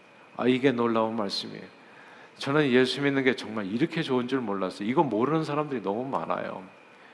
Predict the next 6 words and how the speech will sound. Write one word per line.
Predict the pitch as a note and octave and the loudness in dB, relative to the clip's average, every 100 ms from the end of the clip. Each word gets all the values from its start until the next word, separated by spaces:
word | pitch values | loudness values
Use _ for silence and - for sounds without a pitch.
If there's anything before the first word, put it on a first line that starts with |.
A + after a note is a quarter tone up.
| - - - - - - - - - - - | -20 -20 -20 -20 -20 -20 -20 -20 -20 -20 -6
하나님 | - F#3 F#3 | 6 8 10
앞에 | F3 E3 D#3 | 8 6 0
속한 | - D3 - - C#3+ | -2 -4 -6 -6 0
자는 | C3 A#2+ G#2+ F2+ F2+ | 0 0 -2 -6 -4
왕이 | G2 G#2+ A2+ | -2 0 -2
됩니다. | A2 F#2+ G2+ G#2+ G#2 G2+ | -2 -4 -4 -4 -4 -6